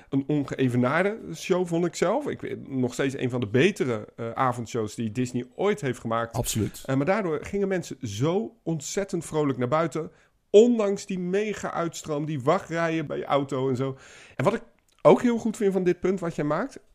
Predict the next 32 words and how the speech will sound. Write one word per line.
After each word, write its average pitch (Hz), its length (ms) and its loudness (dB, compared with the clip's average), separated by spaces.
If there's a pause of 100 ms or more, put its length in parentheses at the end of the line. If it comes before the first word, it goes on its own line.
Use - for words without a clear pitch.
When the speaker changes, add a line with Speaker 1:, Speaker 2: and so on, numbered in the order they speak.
(120)
Speaker 1:
En 135 220 -4
overigens 135 360 0
voor 131 100 -8
de 123 80 -4
luisteraars, 120 440 -2
we - 60 -8
hebben 117 180 -6
dit 110 120 -4
niet, 135 300 -8
eh, 120 100 -6 (100)
zodanig 131 500 0
voorbereid 117 320 -2
dat 117 100 -2
ik 107 100 -8
weet 120 180 0
wat 110 120 -8
jij 110 160 -2
gaat 104 200 -8
zeggen. 180 320 -8 (400)
Maar 139 160 0
het - 100 -4
eerste 240 560 -2
wat 151 160 -2
mij 147 200 -2
dus 135 120 -2
nu 135 160 0
in 117 80 -4
mijn 120 180 -2
opkomt 185 440 -4
is 143 160 -6
dat 127 220 -6
Disney, 139 400 -2